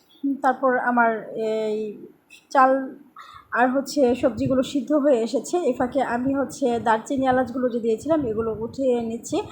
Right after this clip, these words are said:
আপনারা কিন্তু যারা গরুর দুধ খাওয়ান, এ, এটা আমি নরমাল বিশুদ্ধ পানি দিয়ে রান্নাটা করলাম, আপনারা গরুর দুধ দিয়ে রান্না করতে পারেন, পুরোটাই গরুর দুধ দিয়ে রান্না করতে পারবেন যারা গরুর দুধটা বাচ্চাদেরকে খাওয়ান। এক্ষেত্রে আমি হচ্ছে আমি, আহ, শেষ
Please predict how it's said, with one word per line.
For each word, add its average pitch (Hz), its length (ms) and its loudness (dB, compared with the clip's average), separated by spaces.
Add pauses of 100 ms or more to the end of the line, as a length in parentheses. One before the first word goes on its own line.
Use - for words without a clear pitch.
(280)
আপনারা 285 280 2
কিন্তু 294 320 0
যারা 254 220 4
গরুর 240 340 2
দুধ 254 200 0
খাওয়ান, 254 400 2
এ, 226 380 -2
এটা 220 420 0
আমি 233 280 -4
নরমাল 226 340 0
বিশুদ্ধ 247 340 -4
পানি 233 160 -2
দিয়ে 254 120 2
রান্নাটা 254 340 2
করলাম, 247 320 -2
আপনারা 233 320 -4
গরুর 254 320 0
দুধ 233 140 -6
দিয়ে 220 200 -2
রান্না 220 220 -6
করতে 214 340 -10 (460)
পারেন, 277 260 2
পুরোটাই 262 400 2
গরুর 240 300 2
দুধ 226 120 -6
দিয়ে 285 140 4
রান্না 226 240 2
করতে 202 220 -8
পারবেন 214 320 0
যারা 247 200 2
গরুর 208 280 -2
দুধটা 220 220 0
বাচ্চাদেরকে 220 520 -2
খাওয়ান। 202 420 -6
এক্ষেত্রে 269 400 -2
আমি 269 320 -2
হচ্ছে 277 340 -4
আমি, 254 360 2 (420)
আহ, 220 300 -2
শেষ 269 400 0